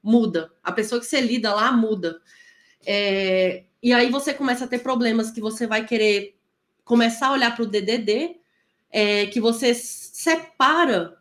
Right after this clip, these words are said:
microserviços com coisas que tem a ver. Às vezes, uma mesma empresa tem umas coisas tão diferentes.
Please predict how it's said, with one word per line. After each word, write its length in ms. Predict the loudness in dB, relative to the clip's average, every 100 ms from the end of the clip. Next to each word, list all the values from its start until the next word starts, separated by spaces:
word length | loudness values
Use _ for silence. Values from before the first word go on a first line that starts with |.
| _ _
microserviços 1000 | 0 2 2 4 4 4 0 0 -4 -8 _ _ -2
com 120 | 0
coisas 220 | 2 0
que 80 | -2
tem 180 | -2 -2
a 140 | -2
ver. 400 | 0 0 0 -2
Às 200 | 0 2
vezes, 260 | 2 0 0
uma 200 | 0 2
mesma 260 | 0 0
empresa 420 | -2 -2 -2 0 -2
tem 100 | -2
umas 140 | -2
coisas 260 | -2 -2 -4
tão 220 | -2 -2
diferentes. 720 | -2 0 0 2 2 0 -10